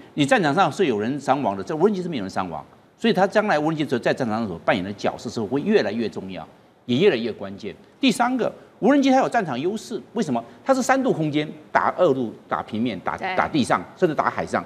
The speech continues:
Speaker 2: 嗯。
Speaker 1: 二度空间。我在三度空间看的二度空间非常的清楚，可是它有这个优势，所以我们可以看得出来，坦克，坦克没用，因为坦克只会在地上跑，无人机的话可以高可低，可左可右，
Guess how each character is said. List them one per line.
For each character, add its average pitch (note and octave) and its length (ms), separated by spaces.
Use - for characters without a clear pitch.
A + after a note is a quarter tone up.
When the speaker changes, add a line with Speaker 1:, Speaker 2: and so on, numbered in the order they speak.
Speaker 2:
嗯。 A3+ 80
Speaker 1:
二 A#3+ 100
度 C3+ 140
空 G#2 180
间。 A2 160
我 B2+ 120
在 C#3+ 80
三 B3 220
度 A#3+ 80
空 F3+ 180
间 F#3 80
看 F3+ 220
的 C#3+ 60
二 E3+ 140
度 C#3 100
空 B2 160
间 C3 100
非 E3 320
常 G#2+ 160
的 G#2+ 80
清 G2+ 240
楚， F#2 60
可 A2+ 80
是 A2+ 80
它 F3+ 180
有 F#3+ 80
这 - 140
个 A#2 100
优 A#2 200
势， A2+ 240
所 F3+ 120
以 F#3+ 40
我 C3+ 40
们 A2 60
可 B2 80
以 - 20
看 C3 140
得 B2 100
出 A#2 120
来， G2+ 120
坦 C3 140
克， E3+ 80
坦 A#2+ 140
克 D#3 80
没 C3+ 160
用， A#2 100
因 D3 60
为 F#3 60
坦 C3+ 120
克 E3 80
只 A2+ 120
会 B2 80
在 B2+ 100
地 A#2+ 100
上 G#2+ 160
跑， E2 200
无 C#3 140
人 D3 100
机 C#3+ 100
的 C#3+ 120
话 C3 120
可 A2+ 120
以 - 20
高 A2 160
可 G#2 160
低， G#2+ 180
可 G2 120
左 G2 180
可 F#2+ 140
右， F2+ 200